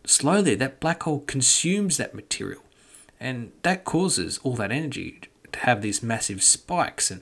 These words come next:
random fluctuations. All this leads to the emission of all kinds of light, being visible, ultraviolet, and X-ray. Now, finding an active galaxy is pretty exciting, but when you see an,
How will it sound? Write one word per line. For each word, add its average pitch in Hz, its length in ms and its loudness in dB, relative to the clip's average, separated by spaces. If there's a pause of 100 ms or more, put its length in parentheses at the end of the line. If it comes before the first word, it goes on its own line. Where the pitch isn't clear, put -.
(200)
random 120 380 2
fluctuations. - 1000 -4 (480)
All 208 200 2
this - 460 2 (260)
leads 123 260 2
to - 160 -6
the 98 120 -6
emission 98 420 -2
of - 180 -16
all 139 180 2
kinds 92 360 -4
of 92 120 -10
light, 113 420 -4 (100)
being 90 400 -10
visible, 117 440 -2 (240)
ultraviolet, 82 640 -10 (140)
and 110 140 -4
X-ray. - 480 -4 (1200)
Now, 123 240 4 (120)
finding 131 560 4
an 92 80 -4
active - 360 -4
galaxy 104 560 0 (260)
is 101 140 -2
pretty 90 260 -6
exciting, 139 600 -4 (600)
but 185 60 0
when 196 180 0
you 208 140 2
see 285 600 6
an, 143 200 -2